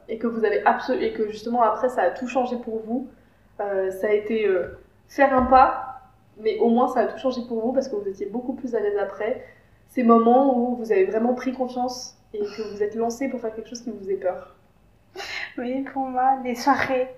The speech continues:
Speaker 1: Ouais, puis, euh, juste faire partie de la fête de manière
Speaker 2: Oui,
Speaker 1: générale.
Speaker 2: c'est ça.
Speaker 1: Et parce que c'est quelque chose que avant tu te disais, c'était pas possible que tu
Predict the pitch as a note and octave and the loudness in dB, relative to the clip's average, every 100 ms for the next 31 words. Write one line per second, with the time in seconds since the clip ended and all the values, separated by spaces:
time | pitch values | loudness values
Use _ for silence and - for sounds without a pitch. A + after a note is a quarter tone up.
0 | - A#3+ A3 B3+ - - - A3+ G3+ - | -6 2 2 2 -2 -10 -6 0 0 0
1 | G#3+ A3+ B3 - - A3 G#3 - C4 B3 | -6 -6 -6 -6 -14 -6 -4 -2 0 0
2 | - - - B3+ B3 A#3+ A3 G#3 A3 A#3 | 0 -2 0 -2 0 2 0 2 4 4
3 | A3 A3+ - A3+ A#3 _ _ A3+ A#3 - | 2 -2 -8 -16 -20 _ _ -2 -2 0
4 | A3+ G#3 G#3 - A3 A3 A#3 A#3 - A3 | 2 4 2 0 -2 -2 -2 -8 -2 0
5 | G#3 A3 A3+ - - G#3 A#3+ A#3 G#3+ G#3 | 0 -2 -8 -12 -14 -10 -8 -8 -6 -4
6 | G#3+ A3+ A#3+ A3+ A3 | -2 -4 -6 -10 -6